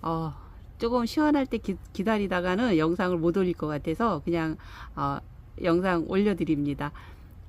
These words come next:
풍경분이죠? 어, 아가들입니다.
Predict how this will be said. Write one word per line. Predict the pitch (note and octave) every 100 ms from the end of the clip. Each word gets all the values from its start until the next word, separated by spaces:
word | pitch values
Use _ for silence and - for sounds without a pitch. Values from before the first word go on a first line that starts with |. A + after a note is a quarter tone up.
| -
풍경분이죠? | D#4 D#4 D4 A#3+ F#3+ E3+ D#3+ C#4+ - - -
어, | D#3+ D#3 D3+ - - - - - - - - - -
아가들입니다. | D#3+ F3+ F#3 D#3+ D3 C#3+ C#3+ C#3 A3+